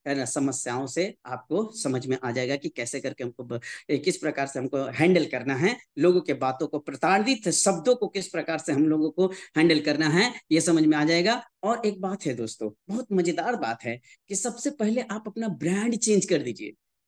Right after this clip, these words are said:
ब्रांड डी एक्स एन का प्रोडक्ट जब इस्तेमाल कीजिएगा ना,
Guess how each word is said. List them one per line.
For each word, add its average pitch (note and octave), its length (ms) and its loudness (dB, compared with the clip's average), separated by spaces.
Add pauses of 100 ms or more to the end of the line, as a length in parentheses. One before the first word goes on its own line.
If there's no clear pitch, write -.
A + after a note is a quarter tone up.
(160)
ब्रांड A3 340 4 (160)
डी F#3 80 2 (100)
एक्स G#3 220 4
एन - 100 2
का A3 100 2
प्रोडक्ट F#3 400 0
जब G3 180 0
इस्तेमाल F#3 400 0
कीजिएगा F3 400 -2
ना, C3+ 180 -2